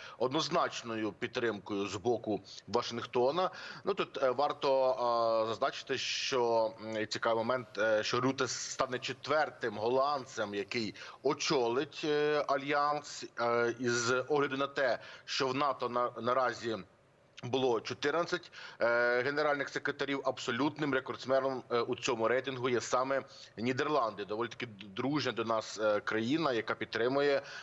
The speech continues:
нас усіляко, е, в боротьбі з російською агресією, що дуже важливо. Ну, якщо брати, е, загалом, загалом,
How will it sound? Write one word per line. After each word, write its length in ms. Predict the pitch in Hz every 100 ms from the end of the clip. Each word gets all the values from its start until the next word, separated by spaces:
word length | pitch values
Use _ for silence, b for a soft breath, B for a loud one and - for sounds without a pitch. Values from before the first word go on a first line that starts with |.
| B
нас 580 | 107 113 123 127 - -
усіляко, 800 | 117 - 110 117 135 135 127 123 B B -
е, 40 | 107 107
в 360 | 107 104 113 117
боротьбі 420 | 113 123 110 127
з 80 | 120
російською 580 | 117 - 123 - 123 110
агресією, 560 | 110 117 147 - 135
що 120 | 127 120
дуже 380 | 120 123 135 - B B
важливо. 640 | 101 127 160 156 117 92 82 B B 135
Ну, 160 | 202
якщо 300 | 165 - 165 120 -
брати, 580 | 110 139 156 151 143 135
е, 140 | 127 120
загалом, 420 | 127 131 160 156
загалом, 540 | 127 120 120 143 131